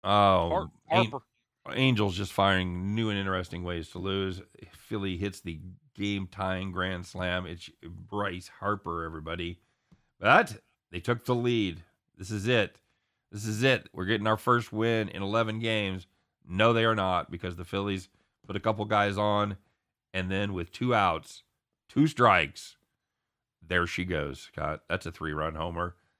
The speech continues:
Speaker 1: That's a walk-off. That's a run line cover. And, of course, it's a money line victory. If you had the Angels on the money line, oh, you almost had it, but you gotta call the cops.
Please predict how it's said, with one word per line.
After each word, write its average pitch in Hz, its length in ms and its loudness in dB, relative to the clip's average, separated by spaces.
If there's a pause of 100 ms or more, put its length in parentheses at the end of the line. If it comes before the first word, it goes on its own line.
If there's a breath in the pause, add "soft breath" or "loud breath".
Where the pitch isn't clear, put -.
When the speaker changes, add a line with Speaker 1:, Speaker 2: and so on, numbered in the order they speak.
(220)
Speaker 1:
That's 92 280 2
a 85 40 -4
walk-off. 78 600 -2 (180)
That's 98 200 -6
a 80 40 -6
run 101 280 0
line 78 320 -6
cover. 82 400 -6 (320)
And, 78 100 -10
of - 100 -16
course, 92 520 -2
it's - 160 -8
a 80 60 -4
money 78 240 -4
line 85 280 -6
victory. 71 340 -10
If 73 80 -12
you 85 100 -6
had 90 100 -4
the 92 120 -4
Angels 95 400 -4 (440)
on 147 200 6
the 156 80 6
money 151 240 8
line, 110 420 6 (1080)
oh, 127 600 8
you 78 120 -6
almost 104 320 4
had 71 220 -2
it, 58 100 -10 (440)
but - 140 -14
you - 60 -12
gotta 67 180 -8
call 57 160 -12
the - 80 -16
cops. - 360 -16